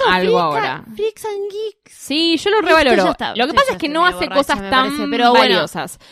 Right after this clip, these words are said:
Speaker 1: Esta es una serie que trata sobre un comedia-, una persona que quiere ser comediante y quiere make it in the
Speaker 2: Mm.
Speaker 1: business. Vive en los suburbios de Nueva York con su mujer, que es maestra, y quiere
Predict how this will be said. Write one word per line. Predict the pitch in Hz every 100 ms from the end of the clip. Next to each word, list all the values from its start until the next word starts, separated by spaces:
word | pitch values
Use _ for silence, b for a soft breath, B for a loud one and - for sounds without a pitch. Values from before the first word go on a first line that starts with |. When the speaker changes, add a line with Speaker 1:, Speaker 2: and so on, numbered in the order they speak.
| B
Speaker 1:
Esta | 277 381
es | 359
una | 330
serie | 311 359 311
que | 247
trata | 208 - 220 202 185
sobre | - 240 226 226
un | 233 269 277 262 254
comedia-, | 233 233 240 262 -
una | - 277 269
persona | 277 285
que | 233
quiere | 294
ser | 285
comediante | 277 262 254 269 254
y |
quiere | 214 226
make | 233 262 269 -
it | 302 -
in | 214 226
the | 220
Speaker 2:
Mm. |
Speaker 1:
business. | 254 302 - 339 403 - b b b
Vive | 196 240 240
en |
los | 202 190
suburbios | 208 233 247
de | 240
Nueva | 247 254
York | 330 311 302 - -
con | 202 190
su | 185
mujer, | 196 196 240 233 233 214
que | 208
es | 214
maestra, | 233 254 262 277 277 254 -
y | 247 262 - -
quiere | 233 220 226 226 -